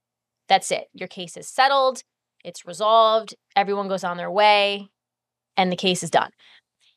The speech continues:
If you do not accept the proposal, and just for purposes of easy math, as if I, as the plaintiff, serve a proposal to the defendant in the amount of ten thousand dollars, the defendant has thirty days to accept the proposal.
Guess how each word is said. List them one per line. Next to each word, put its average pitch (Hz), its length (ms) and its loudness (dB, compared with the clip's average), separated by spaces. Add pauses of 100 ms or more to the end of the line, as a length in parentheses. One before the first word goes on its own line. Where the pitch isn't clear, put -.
If 214 180 -2
you 220 140 -8
do 208 160 -10
not 254 400 0
accept 220 440 -2
the 202 100 -2
proposal, 196 720 -6 (260)
and 196 160 -6
just 220 180 -2
for 233 100 2
purposes 226 600 0
of 196 320 2 (540)
easy 208 260 -2
math, 160 320 -2 (180)
as 196 180 0 (280)
if 202 120 -10
I, 254 320 2
as 277 100 -4
the 233 100 -8
plaintiff, 196 760 -2
serve 208 300 0
a 208 80 -2
proposal 202 640 0 (120)
to 202 100 -10
the 190 80 -4
defendant 185 480 -2
in 185 80 -8
the 185 60 -4
amount 180 240 -2
of 175 80 -14
ten 190 240 -4
thousand 175 340 0
dollars, - 340 -2 (380)
the 202 80 -10
defendant 226 500 0
has 214 260 -2
thirty 208 280 -2
days 190 240 -2
to - 100 -6
accept 180 320 0
the 185 80 -8
proposal. - 580 -4